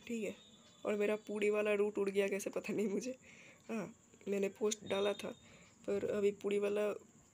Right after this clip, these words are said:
उड़ गया है। जगन्नाथ देव, जगन्नाथ देव खुश नहीं था, इसलिए पूड़ी वाला उड़ गया।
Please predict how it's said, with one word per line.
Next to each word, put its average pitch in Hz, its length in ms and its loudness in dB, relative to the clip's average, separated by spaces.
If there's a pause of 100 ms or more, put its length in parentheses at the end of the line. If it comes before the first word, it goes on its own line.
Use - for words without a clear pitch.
(160)
उड़ 208 100 4
गया 202 220 6
है। 233 140 -2 (500)
जगन्नाथ 190 560 0
देव, 202 120 4 (260)
जगन्नाथ 190 420 2
देव 196 240 0
खुश - 240 -4
नहीं 208 140 0
था, 208 140 -6 (420)
इसलिए 196 160 0
पूड़ी 208 200 2
वाला 208 160 6
उड़ 208 120 6
गया। - 160 0